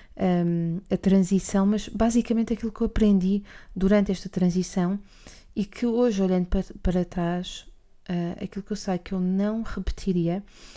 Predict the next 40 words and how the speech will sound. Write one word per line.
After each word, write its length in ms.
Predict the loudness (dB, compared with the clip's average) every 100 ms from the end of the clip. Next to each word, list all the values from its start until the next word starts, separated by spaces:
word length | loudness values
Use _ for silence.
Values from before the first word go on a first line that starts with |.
| -12
o 80 | -6
que 140 | -4
é 20 | -2
que 100 | 0
eu 260 | 0 -4 -8
tornaria 420 | -4 0 2 2 2
mais 220 | 0 -2
rápido, 380 | -4 -2 -2 -4
o 40 |
que 100 | -6
é 20 |
que 140 | -6 0
eu 60 |
iria 200 | 2 2
acelerar 600 | 0 -4 -4 0 2 2
no 140 | 0 -4
processo 580 | -8 -6 -4 -4 -8 -18 -20 -20 -20 -20 -20 -20 _ -10 -6 2
e 220 | 4 4
o 60 | 0
que 100 | 0
é 40 |
que 100 | 2
eu 40 | 0
nunca 180 | 0
mais 180 | -2 -4
faria, 360 | 0 0 0 -6 -14 -20 -8
naturalmente. 680 | -6 -4 -4 -2 -4 -6 -12 -20 -20 -20 -20
Se 200 | -8 -6
quiseres, 720 | -2 -2 2 2 0 -4 -12 -6
manda 260 | -2 0 0
um, 680 | -2 -2 -2 -2 0 0 0
uma 140 | 0
mensagem 580 | 2 0 0 -2 0 -2
via 220 | -2 -4
WhatsApp 600 | -4 -6 -8 -2 -2 -2 -6
para 380 | -2 -2 -2 -6 -8
o 360 | -8 -6 -8 -6
nove 260 | -4 -2 -4
três 320 | -4 -6 -4
nove, 160 | -6